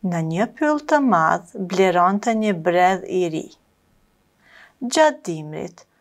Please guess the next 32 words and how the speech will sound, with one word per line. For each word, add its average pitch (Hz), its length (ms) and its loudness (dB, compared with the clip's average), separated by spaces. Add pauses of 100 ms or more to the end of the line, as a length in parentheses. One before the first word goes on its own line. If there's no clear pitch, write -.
(160)
atë 170 340 0
e 240 80 4
mbulonte 226 680 2
bora 156 560 -2
me 160 180 -2
veshjen 190 600 -2
e 233 80 0
saj 180 400 2
të 180 160 -4
bardhë, - 540 -10 (680)
kurse 160 460 -2 (560)
verës 175 600 2
e 302 100 -2
përkthenin 247 720 2
rrezet 208 400 2
e 214 80 4
ngrohta 185 480 0
të 175 160 -6
diellit 160 640 -6
jetëdhënës. 160 800 -6 (840)
Në 170 260 -2
degët 170 420 -2
e 302 80 0
tij, 294 380 -4
zogjt 262 500 2
ndërtonin 233 640 0
folet 190 480 -2
dhe 185 160 -4
nuk 240 360 -4
pushonin 233 600 0
së 226 160 -6
kënduari. 170 680 2